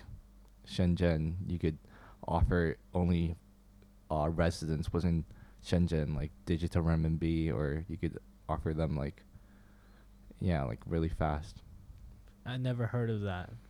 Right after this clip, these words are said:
Speaker 2: but all I know is the Chinese economy is doing really, really, really shit right now.
Speaker 1: Yeah, the
Speaker 2: Yeah.
Speaker 1: unemployment rate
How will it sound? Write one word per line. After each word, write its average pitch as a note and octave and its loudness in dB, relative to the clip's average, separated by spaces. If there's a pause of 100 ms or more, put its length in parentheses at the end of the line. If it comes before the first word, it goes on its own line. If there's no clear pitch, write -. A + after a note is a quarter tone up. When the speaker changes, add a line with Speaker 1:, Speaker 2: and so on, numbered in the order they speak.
Speaker 2:
but G#2+ 2
all B2+ 2
I C3 4
know A#2+ 4
is A2 4 (320)
the A#2+ -4
Chinese A#2 0
economy G#2+ 0
is G2+ -4
doing G#2+ -2
really, G#2 0
really, G2+ 0
really G2+ 0
shit - -2
right F#2+ -6
now. F#2 -8 (180)
Speaker 1:
Yeah, D#2 2 (280)
the F2 0
Speaker 2:
Yeah. G2 -4 (380)
Speaker 1:
unemployment F#2 6
rate E2+ -2